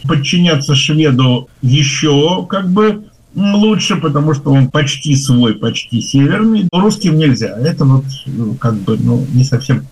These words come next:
правильно. Мы лучше, мы выше, хотя, э, когда у нас был Пушкин, повторюсь, эстонцы и латыши жили, э, в крепостном праве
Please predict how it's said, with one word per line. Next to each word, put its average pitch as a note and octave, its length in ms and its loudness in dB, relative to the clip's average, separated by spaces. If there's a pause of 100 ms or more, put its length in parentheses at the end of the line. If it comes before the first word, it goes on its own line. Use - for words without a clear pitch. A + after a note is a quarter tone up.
правильно. A2+ 460 -2
Мы C#3 240 2
лучше, D#3+ 420 0
мы B2 240 2
выше, F3+ 400 -2
хотя, C3+ 920 0
э, - 60 -8
когда C3 360 0
у C3 80 2
нас C3 220 2
был C3+ 240 2
Пушкин, G#3+ 520 -2 (180)
повторюсь, C3+ 560 2
эстонцы C3+ 460 0
и B2 40 2
латыши C3+ 640 0 (180)
жили, B2 560 0
э, A#2+ 220 0
в G#2+ 80 -10
крепостном C3+ 640 2
праве G#3+ 500 0